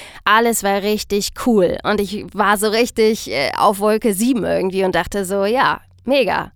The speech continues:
ja, so echt gut.“ Ich hatte damals einen Nebenjob in der Gastro und hab dann da erstmal alle Termine für die nächsten Monate abgesagt, weil ich ja die ganze Zeit in Berlin bin und, und, und, ja. Ähm, dann in der Schauspielschule musste ich freigestellt werden.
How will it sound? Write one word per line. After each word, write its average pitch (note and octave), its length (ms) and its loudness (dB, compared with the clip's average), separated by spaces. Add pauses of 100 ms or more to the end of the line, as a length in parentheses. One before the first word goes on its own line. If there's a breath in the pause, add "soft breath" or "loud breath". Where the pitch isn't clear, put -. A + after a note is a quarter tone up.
ja, F#3 340 -2
so F3+ 320 -4 (120)
echt A3+ 260 -2
gut.“ A3+ 260 -2 (640 loud breath)
Ich G#3 60 -4
hatte G#3 160 0
damals F#3+ 320 0
einen G3 80 -2
Nebenjob G#3 460 0
in F#3+ 100 -4
der G3+ 140 -2
Gastro F3+ 560 -2
und G3+ 160 -2
hab G3 140 -6
dann G3 140 2
da F3+ 160 0
erstmal F#3+ 460 -2
alle F#3+ 420 2
Termine G3 640 -2
für F#3+ 140 -4
die F#3+ 140 -2
nächsten F#3+ 360 -2
Monate G3 540 -2
abgesagt, F#3+ 580 -4
weil E3 240 -4
ich - 180 -8
ja E3+ 120 -4
die F3 100 -8
ganze E3+ 320 -6
Zeit E3 260 -4
in F3+ 220 -4
Berlin F#3+ 380 -4
bin G3 260 0
und, F#3 260 -2
und, F#3 140 -4
und, G3+ 300 -2
ja. F#3 220 -2 (440 loud breath)
Ähm, F#3+ 320 -2
dann F#3 160 -2
in G3+ 80 0
der G#3 140 0
Schauspielschule F#3+ 680 -2
musste F#3+ 280 -4
ich - 80 -10
freigestellt F#3 720 -4
werden. F#3 520 0